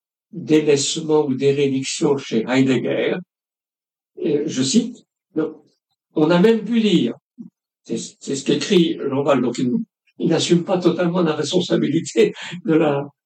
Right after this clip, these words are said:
la formulation, hein. On a même pu dire que Heidegger se meut dans le monde de Nietzsche avec les sentiments qui sont ceux de Kierkegaard,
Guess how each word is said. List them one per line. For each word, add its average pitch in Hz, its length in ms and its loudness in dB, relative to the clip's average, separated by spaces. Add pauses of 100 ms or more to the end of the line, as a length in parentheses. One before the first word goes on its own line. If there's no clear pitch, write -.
la 160 100 -8
formulation, 147 720 2
hein. 131 100 -10 (400)
On 220 120 -2
a 151 100 2
même 202 200 4
pu 185 160 -4
dire 185 320 2
que 139 240 -2
Heidegger 143 640 0 (760)
se - 220 0
meut 185 580 4
dans 120 180 -2
le 127 120 -6
monde 180 320 2
de 123 200 0
Nietzsche 226 420 0 (680)
avec - 320 -4
les 135 100 0
sentiments 175 560 2
qui 165 140 -4
sont 151 160 0
ceux 156 180 2
de 131 80 -2
Kierkegaard, 143 720 0